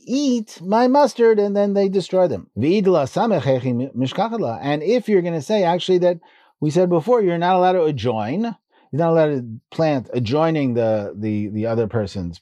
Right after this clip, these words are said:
property, the other person, how could this be? Amar Rav Papa belokeach. So Rav Papa says, once again, this is with a field that was a whole sold, half of it was sold, and then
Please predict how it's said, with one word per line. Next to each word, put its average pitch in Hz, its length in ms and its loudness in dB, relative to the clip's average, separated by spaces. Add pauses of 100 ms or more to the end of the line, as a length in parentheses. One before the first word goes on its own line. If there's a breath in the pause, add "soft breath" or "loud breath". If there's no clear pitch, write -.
property, 170 420 -2
the 131 140 0
other 113 140 -2
person, 104 480 -6 (320 loud breath)
how 175 260 2
could 202 240 0
this 202 180 -2
be? 220 480 -2
Amar 117 260 2
Rav 147 120 0
Papa 214 320 0
belokeach. 135 540 -2 (420 soft breath)
So 123 80 -2
Rav 120 100 0
Papa 202 300 0
says, 143 260 0
once 156 360 -4
again, 175 540 0
this 175 320 -2
is 160 580 0 (380)
with 143 280 2
a 135 140 0
field 165 680 0 (400)
that 147 300 2
was 139 680 0 (420)
a 117 140 0
whole 139 360 0
sold, 147 680 0
half 143 260 0
of 151 60 -4
it 123 120 -2
was 107 120 -6
sold, 185 300 -2
and 147 160 -4
then 147 140 -2